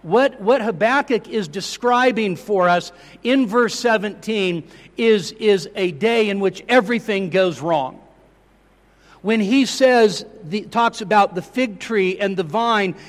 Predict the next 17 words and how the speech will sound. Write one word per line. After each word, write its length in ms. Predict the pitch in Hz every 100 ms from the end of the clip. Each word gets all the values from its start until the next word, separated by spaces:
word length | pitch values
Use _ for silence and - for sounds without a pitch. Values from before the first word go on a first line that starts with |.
| -
and 200 | 214 214
the 40 | 190
fields 600 | - 240 254 247 214 147
and 220 | 214 202
the 60 | 185
flock, 680 | - 226 214 185 - - - - -
uh, 120 | 190 -
all 240 | 208 254 320
of 140 | 214
those 340 | 226 220 185
were 140 | 185 185
covenant 560 | - 240 254 247 -
signs 480 | - 240 226 220 170
of 180 | 190 131
blessing 640 | 165 220 254 - 214 185 170 - -
from 380 | - 233 233 160
God. 500 | 202 202 165 175